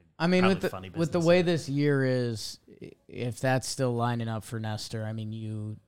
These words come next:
Speaker 1: you do funny business. You have a Clark spot start, start day, and you do some bullpen stuff 'cause he, he serves it, man. This is, I hope there's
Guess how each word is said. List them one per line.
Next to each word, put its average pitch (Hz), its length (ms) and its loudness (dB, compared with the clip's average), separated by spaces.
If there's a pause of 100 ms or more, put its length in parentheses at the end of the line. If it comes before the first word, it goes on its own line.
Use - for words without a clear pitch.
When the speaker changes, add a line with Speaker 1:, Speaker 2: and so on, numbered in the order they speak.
Speaker 1:
you 120 180 -6
do 120 260 -2
funny 101 320 -12
business. 110 680 -12
You 117 200 -6
have 107 340 -4 (680)
a 120 80 -8
Clark 110 500 -6 (220)
spot 101 360 -6
start, - 380 -10
start - 400 -10
day, 98 240 -8
and 98 100 -12
you 101 60 -12
do 101 180 -12
some 113 220 -10
bullpen - 380 -12
stuff - 340 -12
'cause 117 160 -6
he, 127 400 -2 (920)
he - 80 -8
serves 180 320 4
it, 143 80 0
man. 131 340 -2 (560)
This - 120 -16
is, 113 440 -10 (1700)
I 175 140 8
hope 175 320 8
there's 135 600 0